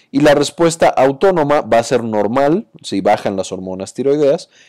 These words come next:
pero si aumenta el nivel de hormonas tiroideas, aumenta la expresión y la sensibilidad de los receptores beta adrenérgicos.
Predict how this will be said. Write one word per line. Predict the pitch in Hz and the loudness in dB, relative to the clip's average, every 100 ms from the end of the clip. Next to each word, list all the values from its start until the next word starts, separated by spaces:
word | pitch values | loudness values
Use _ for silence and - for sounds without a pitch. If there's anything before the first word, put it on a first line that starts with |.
| _ | _
pero | - 117 | -2 0
si | 117 135 | 0 2
aumenta | 123 143 190 175 190 202 - | 2 2 -2 0 0 -2 -4
el | 101 | -6
nivel | 101 120 104 | -2 0 2
de | |
hormonas | 95 95 95 95 | -2 -4 -8 -8
tiroideas, | 107 113 120 131 135 - | -4 0 2 0 0 -2
aumenta | 110 120 139 139 151 143 - - | -2 0 -4 0 0 0 -4 -4
la | 101 | -2
expresión | 98 - 107 101 135 135 - | -2 -4 -6 -4 -2 -2 -2
y | 107 | -2
la | 101 | -2
sensibilidad | - 156 165 139 110 117 95 87 - _ _ _ - | -2 -4 -4 -6 -6 -4 -4 -4 -6 _ _ _ -6
de | 110 | -2
los | 101 | -2
receptores | 98 90 98 95 | -4 -6 -6 -6
beta | 90 87 107 | -6 -6 -6
adrenérgicos. | 95 98 139 190 - - - | -6 -6 -8 -10 -12 -20 -20